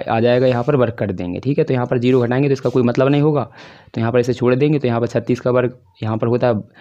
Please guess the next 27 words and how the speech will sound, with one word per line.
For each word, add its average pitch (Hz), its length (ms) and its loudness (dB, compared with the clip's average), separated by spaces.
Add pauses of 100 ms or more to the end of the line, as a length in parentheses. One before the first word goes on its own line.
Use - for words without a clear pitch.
(280)
बारह 113 200 4
छियानवे 151 340 0
और 127 120 2
प-, 120 280 -8
पाँच 123 200 -2
का 127 100 -2
होता 123 180 0
है 151 120 0
पच्चीस। 104 360 -6
इनको 120 220 0
जोड़ 120 160 2
देंगे 135 220 0
तो 127 100 -2
कितना 123 220 -2
हो 123 80 0
जाए, 135 120 2
तेरह 113 220 0
का 120 100 -2
इकतीस, 175 460 -2
तेरह 123 200 4
इक्कीस 147 380 -2 (380)
और 113 80 0
ये 117 60 0
कितने 135 260 2
का 131 80 0
होता 127 240 -2
है 202 220 0